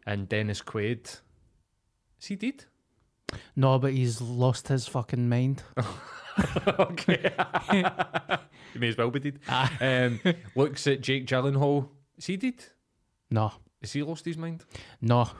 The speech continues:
Speaker 2: he's,
Speaker 1: No.
Speaker 2: he's, he's gone strong and doing well for himself.
Speaker 1: <laughs> Um,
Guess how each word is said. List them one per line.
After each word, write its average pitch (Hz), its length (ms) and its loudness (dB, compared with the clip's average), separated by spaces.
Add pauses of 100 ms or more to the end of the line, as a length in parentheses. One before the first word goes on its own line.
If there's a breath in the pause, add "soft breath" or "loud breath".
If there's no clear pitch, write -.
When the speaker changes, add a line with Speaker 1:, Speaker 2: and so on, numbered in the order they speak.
Speaker 2:
he's, 127 220 4
Speaker 1:
No. 90 320 -8
Speaker 2:
he's, 113 200 -2
he's 127 300 -2
gone 123 240 2
strong 123 340 2
and 120 140 6
doing 117 220 4
well 117 160 4
for 127 140 -4
himself. 131 320 2
Speaker 1:
<laughs> 156 1300 -4
Um, 120 420 2